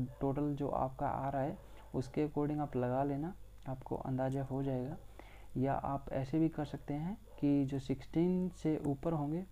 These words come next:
उनको pass और जो सिक्सटीन से नीचे होंगे उनको fail कर देना आप।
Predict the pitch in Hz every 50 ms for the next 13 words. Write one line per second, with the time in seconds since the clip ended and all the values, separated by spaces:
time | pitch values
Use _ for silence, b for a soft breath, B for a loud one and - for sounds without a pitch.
0 | B B B B B - - 127 131 131 131 151 143 - - 131 135 156 165 -
1 | - - 139 135 135 139 135 - 135 131 - - - 139 151 156 - 147 143 135
2 | 139 135 - 156 151 143 147 165 190 202 147 135 131 - 143 139 - 131 127 131
3 | 127 131 135 123 123 127 127 127 135 156 170